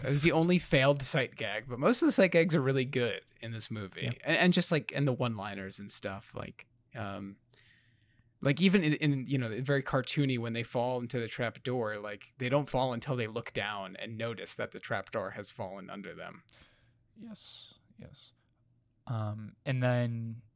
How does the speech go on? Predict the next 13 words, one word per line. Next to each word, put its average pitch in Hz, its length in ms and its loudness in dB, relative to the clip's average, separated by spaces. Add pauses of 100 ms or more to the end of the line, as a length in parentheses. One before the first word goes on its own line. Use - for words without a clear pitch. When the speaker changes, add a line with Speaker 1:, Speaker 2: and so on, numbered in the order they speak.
(320)
Speaker 2:
while 120 300 6
they're 120 140 6
exploring 110 520 2
the, 104 280 4
the 104 480 0 (600)
ghost 107 300 4
mansion, 107 560 0
um, 101 460 0
Scooby 117 360 2
and 107 100 0
Shaggy 110 340 0
run 107 180 0
into 104 560 -4